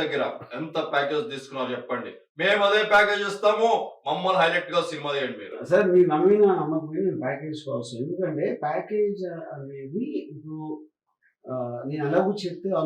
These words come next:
Speaker 2: మీరు already ఫిక్స్ అయిపోయారు కాబట్టి మీరు నమ్మరు. ఓకే, కానీ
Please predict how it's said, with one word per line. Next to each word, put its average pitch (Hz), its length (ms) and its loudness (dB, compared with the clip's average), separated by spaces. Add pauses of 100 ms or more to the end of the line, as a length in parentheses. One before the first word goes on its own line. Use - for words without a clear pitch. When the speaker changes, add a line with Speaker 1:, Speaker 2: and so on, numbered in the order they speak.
Speaker 2:
మీరు 165 240 2
already 175 260 -2 (120)
ఫిక్స్ 170 240 -10
అయిపోయారు 165 420 -6
కాబట్టి 151 460 -4 (240)
మీరు 147 240 -4
నమ్మరు. 131 260 -2 (840)
ఓకే, - 160 -6 (1080)
కానీ 269 300 6